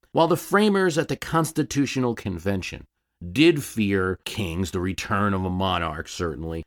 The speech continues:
there had also been enough experience with state legislatures to fear mob democracy. And that's what a lot of the Constitution is about.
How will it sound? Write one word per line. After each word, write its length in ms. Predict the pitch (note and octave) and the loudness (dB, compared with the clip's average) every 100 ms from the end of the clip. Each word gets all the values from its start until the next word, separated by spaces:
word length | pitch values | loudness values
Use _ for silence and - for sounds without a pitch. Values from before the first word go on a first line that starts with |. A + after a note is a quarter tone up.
| _ - | _ 2
there 160 | A2 | 6
had 100 | A#2+ | 8
also 300 | C#3+ D#3+ D#3+ | 8 8 6
been 160 | D3 C3+ | 6 6
enough 260 | B2+ B2 | 6 6
experience 720 | A#2 G#2+ - - D#3 C3 A#2+ G2+ | 4 2 -4 2 4 6 4 4
with 140 | A2 | 0
state 480 | - - C#3 D#3+ D3+ | 0 -2 2 2 2
legislatures 880 | G2 F2+ E2 F2 F2+ E2+ D#2+ E2 - | -2 -4 -6 -6 -4 -4 -4 -8 -4
to 220 | G2 F#2 | -4 -4
fear 480 | - - C#3+ A2 G#2 F2+ | -4 4 6 8 6 4
mob 720 | F2+ A2 A#2+ G#2 F2 E2 D#2+ | 4 6 8 6 4 0 -2
democracy. 920 | G#2 F#2+ G#2+ G#2+ F#2+ E2+ - D2+ - _ _ _ _ _ _ _ _ _ _ _ F2+ | 0 2 2 2 0 -2 -4 -8 -10 _ _ _ _ _ _ _ _ _ _ _ -2
And 100 | B2 | 0
that's 180 | D#3 | 2
what 120 | C#3+ C3 | 0 2
a 100 | G#2 | 2
lot 360 | F#2+ A#2+ G#2+ | 4 4 2
of 120 | E2+ D#2 | 0 -6
the 120 | F2+ | -6
Constitution 760 | - F#2 - F2 E2+ D#2+ E2+ | -4 -6 -6 -6 -6 -6 -6
is 120 | D#2 D#2 | -6 -6
about. 500 | D#2 D#2+ C#2+ - | -6 -8 -8 -16